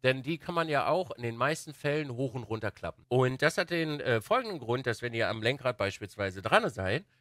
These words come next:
dass ihr nicht eine Überbeuge in eurem, in eurem Gelenk habt. Es gibt Menschen, die fahren so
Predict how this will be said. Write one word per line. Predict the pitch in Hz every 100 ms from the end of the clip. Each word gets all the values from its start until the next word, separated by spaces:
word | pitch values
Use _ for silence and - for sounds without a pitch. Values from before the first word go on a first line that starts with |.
| -
dass | 131 -
ihr | 143
nicht | 165 180
eine | 151
Überbeuge | 151 196 147 110 107 117 139
in | 117 127
eurem, | 127 135 127 135 123 120 120
in | 120
eurem | 117 131 123
Gelenk | 117 143 165 110
habt. | 87 92
Es | -
gibt | -
Menschen, | 147 185 - 151
die |
fahren | 131 131 120 110
so | 107 156 262